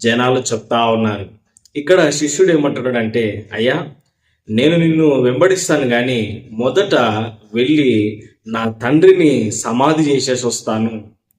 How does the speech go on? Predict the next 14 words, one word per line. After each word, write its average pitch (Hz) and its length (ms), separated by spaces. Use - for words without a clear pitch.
సమాధి 127 480
కార్యక్రమం 131 540
ముగించుకొని 117 960
నీ 117 220
దగ్గరకు 131 480
వస్తాను" 120 720
అని 123 100
అంటా 120 300
ఉన్నాడు. 101 320
అప్పుడు 180 240
యేసు 151 360
ప్రభు 165 220
వారు 143 120
ఏమంటున్నారండి, 120 840